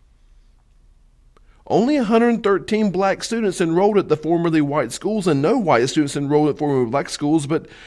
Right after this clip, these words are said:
really, who can blame the black students for not wanting to go to the school? Because whenever, two weeks later, the K K K held a march in downtown Smithfield,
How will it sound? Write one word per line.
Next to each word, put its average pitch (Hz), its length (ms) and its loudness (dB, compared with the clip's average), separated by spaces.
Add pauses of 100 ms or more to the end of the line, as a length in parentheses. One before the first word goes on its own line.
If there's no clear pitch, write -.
(220)
really, 294 300 2
who 196 280 2
can 277 220 -2
blame 185 400 0
the 208 100 2
black 180 320 0
students 214 220 -4
for 185 60 -4
not 202 140 0
wanting 190 260 -2
to 196 60 0
go - 20 0
to 180 120 -2
the 175 80 2
school? 202 320 -4
Because 160 540 0
whenever, 202 600 0 (840)
two 220 320 -2
weeks 190 440 0
later, 180 380 2
the 156 140 -4
K 175 260 0
K 175 300 -2
K 190 440 -2
held 170 300 0
a 175 80 2
march 151 480 -2
in 143 100 -2
downtown 185 540 0
Smithfield, 170 640 -4